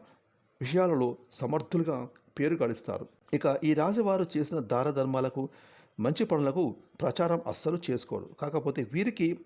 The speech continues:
కఠినమైన స్వభావం, కలవరణ ముద్ర వీరిపైన పడుతుంది. ఇక సన్నిహితులు, సేవికా వర్గం వీరి చేత ఆలస్యంగా అయినా సరే పని చేయించుకోగలుగుతారు. ముఖ్యంగా ఈ యొక్క వృషభ రాశి వారు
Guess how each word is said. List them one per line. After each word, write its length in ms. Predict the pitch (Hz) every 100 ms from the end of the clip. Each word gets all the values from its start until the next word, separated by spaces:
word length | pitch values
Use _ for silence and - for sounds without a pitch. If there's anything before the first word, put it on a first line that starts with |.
| - - - -
కఠినమైన 500 | 156 170 220 208 196
స్వభావం, 540 | 143 160 147 147 147 151 - -
కలవరణ 640 | 170 175 165 165 160 123 120 _ -
ముద్ర 340 | 117 127 127 180
వీరిపైన 500 | 147 135 139 131 143
పడుతుంది. 500 | 165 123 - 101 92 - _ - -
ఇక 140 | 131
సన్నిహితులు, 760 | 123 - 170 196 208 202 170 175 - _ _
సేవికా 480 | - 175 180 214 202
వర్గం 400 | 147 131 160 151
వీరి 200 | 127 147 -
చేత 140 | 139 139 107 - _ -
ఆలస్యంగా 460 | 127 196 202 214 185
అయినా 180 | 156 147
సరే 380 | 156 143 151 - -
పని 140 | 139 170
చేయించుకోగలుగుతారు. 800 | 147 131 - 156 113 120 107 80
ముఖ్యంగా 600 | - - - 147 165 151
ఈ 40 |
యొక్క 160 | 127 123
వృషభ 220 | 110 110
రాశి 260 | 117 113
వారు 220 | 143 226